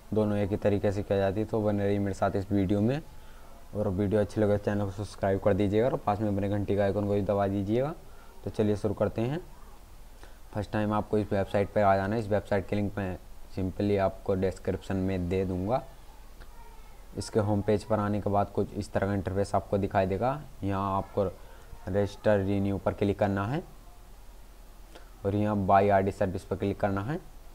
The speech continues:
यहाँ आपको अपने device का serial number डाल लेना है।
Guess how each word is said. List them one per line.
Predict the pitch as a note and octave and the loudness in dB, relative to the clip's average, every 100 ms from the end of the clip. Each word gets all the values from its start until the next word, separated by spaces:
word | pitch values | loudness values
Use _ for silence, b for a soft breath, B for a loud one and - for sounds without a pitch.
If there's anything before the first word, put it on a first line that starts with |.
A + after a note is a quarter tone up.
| - - - - - - - - - - - - - - - - - - - - - - - - - - - - - - D5+ D#5 - - C5 C6+ - - - - B B B - | -18 -18 -18 -18 -18 -18 -18 -20 -20 -20 -20 -20 -20 -20 -20 -20 -20 -20 -20 -18 -16 -16 -18 -20 -20 -20 -20 -20 -20 -18 -18 -18 -20 -20 -18 -20 -20 -20 -20 -20 B B B -4
यहाँ | G2+ G2+ | 0 2
आपको | G#2 - G#2 | 0 0 0
अपने | G2 G#2 | 2 2
device | G#2 G2 G2 | 4 4 2
का | G#2+ | -2
serial | - G2+ G2 | 0 0 2
number | G2+ G2 G2 | 0 0 2
डाल | G2 | 2
लेना | G2 G2 F#2+ | 2 0 -2
है। | G#2 D3+ | -4 -6